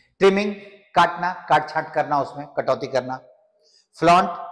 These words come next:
प्रदर्शन करना दूसरे को impress करने के लिए। पॉसिटी, कमी, एक और word था डर्थ, कमी। disparity, असमानता, बीच में खाई, gap।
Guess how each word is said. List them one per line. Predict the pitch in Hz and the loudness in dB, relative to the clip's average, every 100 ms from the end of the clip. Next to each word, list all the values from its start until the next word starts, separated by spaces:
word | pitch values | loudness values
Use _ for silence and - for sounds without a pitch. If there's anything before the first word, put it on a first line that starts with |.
| - - _ _ | -18 -20 _ _
प्रदर्शन | 175 165 170 170 | -2 2 2 0
करना | 160 160 151 151 - - _ _ _ _ _ 135 | -2 0 0 -6 -10 -20 _ _ _ _ _ -8
दूसरे | 131 147 | -4 -4
को | 151 | -4
impress | 131 143 - | -4 -4 -2
करने | 143 135 | -4 -4
के | 123 | -6
लिए। | 120 120 127 - - _ _ _ | -6 -6 -8 -10 -20 _ _ _
पॉसिटी, | 160 160 180 - | 2 2 2 -2
कमी, | 139 160 165 202 214 - - _ _ _ | -2 0 0 0 -6 -12 -20 _ _ _
एक | 160 165 | -4 4
और | 170 | 6
word | 165 156 | 6 4
था | - 151 | 2 -2
डर्थ, | 131 165 180 - - | 4 4 4 -2 -4
कमी। | 156 170 214 220 - - _ _ _ _ _ _ _ | 0 0 -2 -10 -16 -20 _ _ _ _ _ _ _
disparity, | 151 175 175 180 175 143 | 0 0 4 2 2 -2
असमानता, | 110 180 190 180 151 131 113 104 90 - _ _ _ | -2 0 0 0 0 -2 -4 -10 -12 -16 _ _ _
बीच | 160 170 | -2 -2
में | 160 151 | -2 -6
खाई, | - 135 104 - - - 113 | 0 0 0 -6 -16 -12 0
gap। | 143 - | 2 2